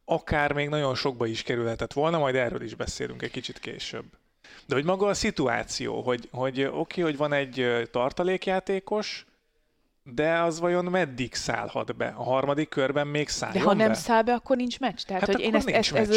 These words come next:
Speaker 2: ez,
Speaker 1: igen.
Speaker 2: ezt a részét nem értem
Speaker 1: Illetve
Speaker 2: egyébként
Speaker 1: lehetne,
Speaker 2: ennek a
Speaker 1: ugye,
Speaker 2: vitának.
Speaker 1: lehetne akkor ugye, mit tudom, más, egy bemutató meccs, vagy nem tudom, vagy valami. Tehát, hogy nem, nem száll, megkapja ugyan a kettő nullát mondjuk,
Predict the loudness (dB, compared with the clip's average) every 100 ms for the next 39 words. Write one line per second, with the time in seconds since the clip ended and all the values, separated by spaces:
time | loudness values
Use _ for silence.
0 | 4 4 2 0 0 -2 -2 -6 -4 0
1 | 2 2 2 2 4 2 0 0 2 2
2 | 2 0 -2 -8 -12 -2 0 2 0 0
3 | -2 -2 -2 0 0 2 0 -4 -12 -20
4 | _ _ -10 -4 -4 -2 -2 -2 -2 -4
5 | -4 -6 -6 -6 -8 -8 -8 -8 -8 -10
6 | -10 -12 -10 -8 -8 -10 -10 -14 -18 _
7 | _ _ _ _ _ _ -6 -2 0 0
8 | -2 0 -2 0 -2 0 0 0 0 0
9 | 0 -2 -4 -2 -2 -2 -2 -2 -2 -6
10 | -6 -6 -8